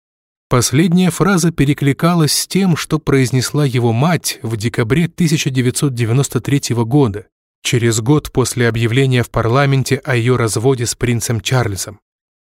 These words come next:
Принцесса Диана тоже сообщила об уходе из общественной жизни в своей речи на благотворительном мероприятии Национальной ассоциации по лечению черепно-мозговых травм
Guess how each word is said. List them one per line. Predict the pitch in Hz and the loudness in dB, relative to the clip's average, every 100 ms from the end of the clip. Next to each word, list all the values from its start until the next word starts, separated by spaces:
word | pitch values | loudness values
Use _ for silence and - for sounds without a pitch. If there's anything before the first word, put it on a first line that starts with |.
| _ _ _ | _ _ _
Принцесса | 127 123 190 214 196 | -2 0 0 0 2
Диана | 147 170 202 196 | 2 2 2 0
тоже | 170 214 170 | 0 0 0
сообщила | 147 127 - - 139 120 | 0 -2 -2 -2 0 0
об | 113 | 0
уходе | 117 - 135 120 | -2 0 0 0
из | 110 110 | -2 -4
общественной | - 139 - 123 110 107 | -2 -4 -4 -4 -4 0
жизни | 147 214 131 110 - _ - | 2 2 0 -2 -4 _ -10
в | - | -2
своей | 135 196 220 | 0 2 2
речи | 175 214 - 208 196 - | 2 2 0 -2 -2 0
на | 143 | 0
благотворительном | 127 131 135 127 185 175 165 143 | 0 0 0 0 0 0 0 2
мероприятии | 123 110 - 113 143 185 - 190 170 - - | 0 -2 0 0 2 0 0 -2 -4 -12 -4
Национальной | 135 131 143 127 170 196 180 | -2 0 0 2 2 2 0
ассоциации | - - 127 - 135 170 - 160 | -2 -2 -2 0 0 0 -2 -2
по | - 113 | -2 -2
лечению | 113 - 156 151 143 | -2 0 2 2 2
черепно-мозговых | 135 135 - 117 113 107 110 117 | 0 -2 -2 -2 0 0 -2 -2
травм | - 123 160 165 185 | -2 0 2 2 0